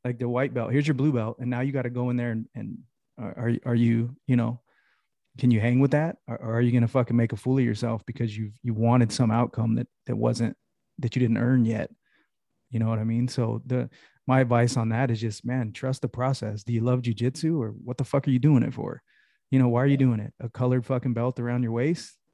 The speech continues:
Speaker 1: or, or to become a better person? You
Speaker 2: Yeah.
Speaker 1: know?
Speaker 2: The, the accolades will never match the character building aspects, right?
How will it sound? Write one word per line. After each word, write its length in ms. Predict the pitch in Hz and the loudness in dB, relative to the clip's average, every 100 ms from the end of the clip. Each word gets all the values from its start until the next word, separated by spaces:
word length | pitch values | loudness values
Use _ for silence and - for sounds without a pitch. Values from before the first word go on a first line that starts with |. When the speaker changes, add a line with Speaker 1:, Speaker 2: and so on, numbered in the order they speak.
| _ | _
Speaker 1:
or, 360 | 131 113 110 - | -10 -6 -6 -6
or 220 | 127 110 107 | -4 -4 -4
to 260 | - 113 107 | -2 -2 -2
become 320 | 117 - 123 | -2 2 2
a 40 | 107 | 4
better 220 | 117 113 | 0 0
person? 400 | 135 127 - - _ _ _ _ _ _ | 0 0 -2 -10 _ _ _ _ _ _
You 100 | 113 | -2
Speaker 2:
Yeah. 140 | 113 110 | -2 -2
Speaker 1:
know? 120 | 127 - | -4 -4
Speaker 2:
The, 220 | 151 - - - | -4 -4 -6 2
the 460 | 160 165 147 - - | 6 8 8 4 2
accolades 520 | 151 160 147 143 127 | -2 0 2 4 4
will 140 | 131 127 | 4 6
never 340 | 139 135 131 | 6 6 4
match 520 | 123 127 110 - - - | 4 2 -2 -6 -16 -6
the 320 | 131 120 - _ _ - | -2 -2 -4 _ _ -14
character 720 | - 135 127 - 120 113 - - _ - | 0 2 2 0 -4 -4 -6 -12 _ -8
building 440 | 131 123 120 117 110 | 0 2 2 0 0
aspects, 760 | 120 120 - 87 - - - | -2 -4 -4 -8 -8 -16 -18
right? 380 | - 123 123 123 | -4 0 2 0